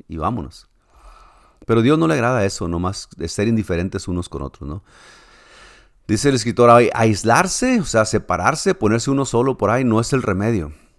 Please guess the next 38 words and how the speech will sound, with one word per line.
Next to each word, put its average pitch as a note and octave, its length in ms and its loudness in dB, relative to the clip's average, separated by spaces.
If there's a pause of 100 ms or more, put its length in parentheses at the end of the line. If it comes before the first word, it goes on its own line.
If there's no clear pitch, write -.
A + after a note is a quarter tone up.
(920)
Hay A#2 120 2
hermanos A#2+ 320 4
que - 80 -2
son A2+ 180 0
como A2 220 0
el F#2 80 2
erizo. F2+ 600 -2
El E2+ 140 -8
erizo, G2 300 -6
no A#2 80 -6
sé A2+ 100 -10
si A#2 100 -8
lo G2 140 -4
conozca, F2 320 -6
que F2+ 80 -8
el E2+ 140 -4
puercoespín F2+ 640 -6
en E2 100 -6
ocasiones. E2+ 540 -10 (340)
Unos B2+ 220 8
roedores A#2 400 6
que G#2+ 100 0
no G#2 80 2
son B2 160 -2
muy A#2+ 100 2
sociables, A2 460 0
que G2+ 100 -2
digamos, C3+ 460 -2 (180)
construyen G#2 460 -2
cuevas G#2+ 400 0
en F2+ 60 -2
la E2 140 -4
tierra, A#2 280 0
las F#2 140 -2
cuales G2+ 260 -2
comunican F2+ 460 -4
entre E2 260 -4
sí, C#3+ 320 -2